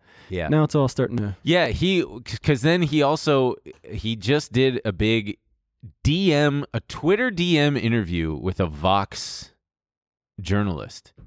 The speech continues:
Speaker 1: And he basically said, because i-, it explicitly states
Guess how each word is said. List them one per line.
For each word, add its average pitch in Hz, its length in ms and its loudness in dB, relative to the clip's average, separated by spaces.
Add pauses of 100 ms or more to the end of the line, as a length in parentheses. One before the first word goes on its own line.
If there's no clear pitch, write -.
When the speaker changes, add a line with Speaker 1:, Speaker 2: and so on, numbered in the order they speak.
(200)
Speaker 1:
And 101 460 2
he 107 180 -2
basically 123 600 0
said, 101 520 0 (1040)
because 151 380 0 (120)
i-, 143 160 -4
it 151 140 4
explicitly 220 680 0
states - 640 0